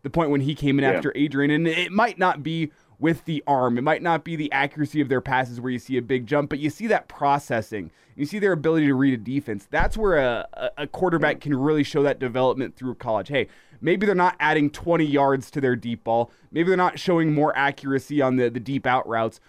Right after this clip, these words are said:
Speaker 1: But where you really see it is that processing ability, that ability to not turn the football over, and that ability to run an offense. There is development to be done. It
Speaker 2: Yeah.
Speaker 1: might just not be in the same way that you see it on other positions where it's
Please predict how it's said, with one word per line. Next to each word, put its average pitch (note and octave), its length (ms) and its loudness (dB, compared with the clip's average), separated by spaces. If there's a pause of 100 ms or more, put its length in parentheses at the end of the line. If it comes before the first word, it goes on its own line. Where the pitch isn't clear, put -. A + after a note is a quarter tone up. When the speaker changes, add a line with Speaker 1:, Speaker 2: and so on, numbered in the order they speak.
(160)
Speaker 1:
But D3+ 120 -4
where F3+ 160 2
you D#3+ 180 0
really F#3+ 260 4
see E3+ 260 -2
it C3 40 0
is C3+ 140 -2
that C#3+ 160 0
processing C#3+ 560 -2
ability, C3+ 320 2
that C3 120 2
ability C#3 420 2
to B2 60 -2
not C#3 240 0
turn D3+ 200 -2
the B2+ 100 0
football C3+ 420 -2
over, B2+ 200 0
and B2+ 80 -2
that C3 80 2
ability D3 340 2
to C3 120 0
run B2+ 280 2
an A#2+ 100 0
offense. A2 380 0
There E3 180 2
is G#3 140 2
development E3+ 520 2
to D3+ 100 -10
be D3 120 0
done. C3+ 240 2
It - 40 2
Speaker 2:
Yeah. F2+ 60 2
Speaker 1:
might C#3 200 0
just - 320 -6
not B2+ 380 0
be B2 320 0 (400)
in D3+ 140 -2
the D3 100 2
same C#3+ 480 0
way B2+ 320 2 (180)
that C3+ 120 -2
you C#3+ 120 2
see D3+ 220 0
it B2+ 80 2
on C3+ 100 2
other C3 160 2
positions B2+ 500 -4
where B2+ 140 0
it's - 200 -4